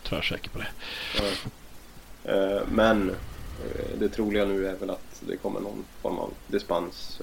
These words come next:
Speaker 2: eh, åtminstone en säsong.
Speaker 1: Mm.
Speaker 2: Eh, att man, eh, klarar sig utan att uppnå de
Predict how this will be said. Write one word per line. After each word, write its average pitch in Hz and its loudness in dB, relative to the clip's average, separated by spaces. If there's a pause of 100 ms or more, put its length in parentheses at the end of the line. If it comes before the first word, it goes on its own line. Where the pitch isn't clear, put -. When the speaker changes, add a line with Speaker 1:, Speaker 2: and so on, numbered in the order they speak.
Speaker 2:
eh, - -6
åtminstone 95 -2
en 101 0
säsong. 98 -4 (840)
Speaker 1:
Mm. 127 12 (160)
Speaker 2:
Eh, 50 -2
att - -8
man, 95 -4
eh, 98 -6 (360)
klarar 95 -4
sig 92 0
utan 92 -2
att 95 0
uppnå 92 -2
de 90 -2